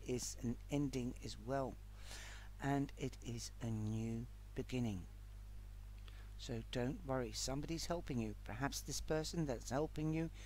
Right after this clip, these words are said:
will be your partner. It could be even a sleeping partner, as we have the Seven of Cups.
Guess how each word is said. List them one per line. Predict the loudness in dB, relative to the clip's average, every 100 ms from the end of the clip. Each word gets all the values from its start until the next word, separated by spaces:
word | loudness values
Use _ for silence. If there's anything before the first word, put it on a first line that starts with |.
| -8 -6
will | 0 2 2 0
be | -2 -2 -2
your | -4 -2 0 -2 -2
partner. | 0 2 2 2 0 0 -6 -6 -6 -8 -8 -8 -8 -2
It | -2 -2
could | -4 -4 -2
be | -2 0
even | -2 4 4
a | 4 -2
sleeping | -4 -2 0 0 0 0 -2 -2 -6 -8 -8 -4 2
partner, | 4 4 4 0 0 -4 -8 -8 -8 -8 -2
as | 0 2 0
we | -2 -2 -4 -6 -4
have | 0 0 0 -2 -6 -8 -8 -8 -2
the | 0
Seven | 0 0 0 0 -2 -2 -4
of | -4 0 0 0
Cups. | -2 -4 -2 -2 -2 -2